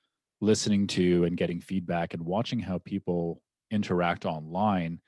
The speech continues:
and what really facilitates or supports a change process in people. Uh, again, the technology just being a medium, you know, like, we really just,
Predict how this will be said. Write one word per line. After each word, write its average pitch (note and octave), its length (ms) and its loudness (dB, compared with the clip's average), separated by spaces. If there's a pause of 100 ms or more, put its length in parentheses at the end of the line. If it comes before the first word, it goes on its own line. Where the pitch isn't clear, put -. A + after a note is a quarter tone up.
(320)
and G2+ 80 0
what G#2+ 280 4
really G2+ 280 4
facilitates F2+ 760 -4
or E2+ 60 -4
supports E2 440 -4
a F2 40 -8
change F2 400 -8
process D2+ 520 -8
in D#2 100 -14
people. - 480 -16 (640)
Uh, E2 280 -4
again, A#2 260 2
the A#2+ 80 4
technology C#3+ 560 4
just G2 220 0
being F2 220 0
a D#2+ 60 -8
medium, D#2 380 -12 (920)
you F2 80 -12
know, D2+ 220 -6
like, E2+ 200 -6
we F#2+ 120 0
really G2 340 2
just, - 320 -6